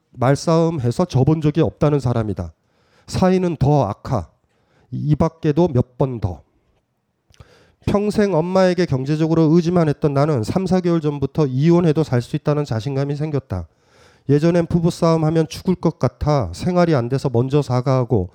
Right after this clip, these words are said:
풀었던 내가 이젠 아무렇지도 않다.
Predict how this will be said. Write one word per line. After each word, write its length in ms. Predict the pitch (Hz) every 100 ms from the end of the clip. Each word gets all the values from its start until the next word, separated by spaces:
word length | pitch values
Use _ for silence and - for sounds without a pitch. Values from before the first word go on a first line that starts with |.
| _ -
풀었던 400 | - 185 - 170
내가 420 | 127 117 143 98 82 _ _ _ _
이젠 240 | 160 160 180
아무렇지도 540 | 131 156 170 - -
않다. 440 | 113 104 120 95